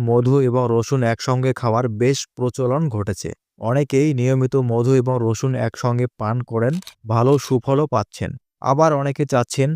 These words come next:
তারা নতুন করে শুরু করবেন। সেক্ষেত্রে তারা জানতে চান মধু ও রসুনের উপকারিতা কী,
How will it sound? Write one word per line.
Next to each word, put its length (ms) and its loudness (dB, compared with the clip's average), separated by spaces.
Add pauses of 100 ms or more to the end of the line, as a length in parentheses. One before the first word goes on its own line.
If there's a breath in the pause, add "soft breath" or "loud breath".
তারা 200 0
নতুন 360 0
করে 240 0
শুরু 280 2
করবেন। 400 0 (320)
সেক্ষেত্রে 560 0
তারা 260 2
জানতে 360 0
চান 220 0 (140)
মধু 400 0
ও 140 0
রসুনের 440 0
উপকারিতা 560 -2
কী, 200 -4